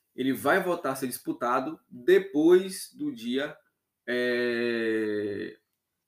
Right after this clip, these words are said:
Aliás, vai ser, volta a ser disputado no dia onze de setembro. Então, ele para trinta de agosto e volta dia onze de setembro. As novas datas serão anunciadas posteriormente, tá?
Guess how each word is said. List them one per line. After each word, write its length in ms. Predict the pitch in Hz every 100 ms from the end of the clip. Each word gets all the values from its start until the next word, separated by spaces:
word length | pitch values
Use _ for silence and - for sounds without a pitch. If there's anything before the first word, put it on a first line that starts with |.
| _
Aliás, 280 | 120 113 117
vai 140 | 127 139
ser, 440 | 160 185 170 - -
volta 360 | 117 143 170
a 20 |
ser 280 | 156 139 120 -
disputado 600 | 117 - 120 - 123 131
no 80 | 131
dia 240 | 131 - -
onze 280 | 151 190 185
de 80 | 170
setembro. 380 | - 185 120 98
Então, 120 | 110
ele 160 | 107 -
para 360 | 135 175 190 - _ _ _ _
trinta 280 | - 135 131
de 100 | 120
agosto 500 | 147 113 123 143 - - _ _ _ -
e 40 |
volta 320 | - 117 131 131
dia 200 | 135 123
onze 300 | 135 156 143
de 60 |
setembro. 460 | - 165 - 92 - _ _ - - -
As 200 | 139 143
novas 340 | 185 233 208 131
datas 760 | 160 160 - 127 113 104 -
serão 360 | - 127 127 139
anunciadas 520 | 139 139 127 127 135
posteriormente, 840 | - 135 139 139 127 120 117 95
tá? 260 | 117 139